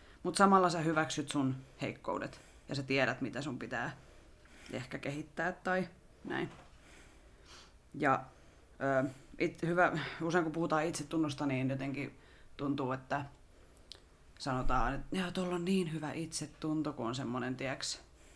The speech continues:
puhelias ja sosiaalinen ja ekstrovertti ja semmonen iloinen, niin tuolla on varmaan tosi hyvä itsetunto, mut se ei pidä välttämättä ollenkaan paikkaansa. Eli esimerkiksi jos on ujompi, introvertti,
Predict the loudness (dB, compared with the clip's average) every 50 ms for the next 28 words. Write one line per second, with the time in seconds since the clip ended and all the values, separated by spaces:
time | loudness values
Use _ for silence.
0 | 0 6 8 8 8 8 6 6 6 6 6 4 4 2 2 0 0 2 0 0
1 | 0 0 -2 -2 -2 -2 -2 0 2 2 2 2 2 0 0 0 0 -2 -2 -2
2 | -2 -2 -2 -2 -4 -4 -8 -6 -4 -2 0 0 -2 -2 -4 -6 -4 -2 -2 4
3 | 4 4 4 4 0 -2 -4 -4 -2 -2 -2 0 0 0 0 0 0 0 -2 -4
4 | -6 -10 -18 -14 0 4 6 6 6 6 4 6 6 6 8 6 6 4 4 4
5 | 2 4 4 2 0 0 0 -2 -2 -2 -4 -4 -4 -4 -4 -4 -4 -4 -6 -8
6 | -4 -2 0 2 2 2 2 0 0 -2 0 0 2 2 2 0 -2 -2 -2 -2
7 | -2 -4 -6 -14 -16 -16 -16 -16 -20 -20 -20 -20 -12 -4 -4 -4 -2 0 -2 0
8 | 0 0 0 2 0 0 0 -2 0 4 4 4 4 4 4 4 6 6 6 4
9 | 4 2 4 4 2 2 2 0 -4 -6 -6 -6 -6 -4 -2 -2 0 0 0 -2
10 | -6 -14 -20 -20 -20 -20 -8 0 2 4 6 6 6 6 4 4 2 2 0 -4
11 | -6 0 2 2 2 2 2 0 0 0 0 -2 -4 -4 -4 -4